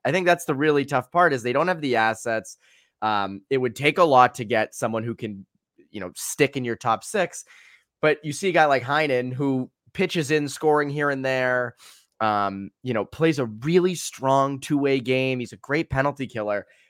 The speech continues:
But I don't know if that's your long-term solution i-, i-, in the top six. And I think when you have a guy like that in the top six, there are gonna be some games where he pops and it's like, "Okay,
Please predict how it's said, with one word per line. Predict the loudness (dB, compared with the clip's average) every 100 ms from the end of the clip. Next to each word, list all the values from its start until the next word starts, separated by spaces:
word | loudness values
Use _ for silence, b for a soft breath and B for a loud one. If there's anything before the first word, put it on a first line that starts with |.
| _
But | 0
I | 2
don't | 0 0
know | 2 4 4
if | 2
that's | 2 0 0
your | 0
long-term | 2 2 0 -4 -6 -6
solution | -6 -4 -4 -6 -10
i-, | -8 -8
i-, | -6
in | -8
the |
top | -4 -4 -4
six. | -2 -2 -2
And | -4
I | -4
think | -4 -8 _ _ _ _
when | -2
you | 2
have | 6 6
a | 6
guy | 6
like | 4 2
that | -2
in |
the | -2
top | -2 -2 -2
six, | -4 -4 -6 -2
there | 0
are |
gonna | 2 2
be | 0
some | -2
games | 2 4 4 0 0
where | 2 4 2 -4
he | -12
pops | 2 4 4 0 -10
and | -8 -8
it's | -4
like, | -2
"Okay, | 2 0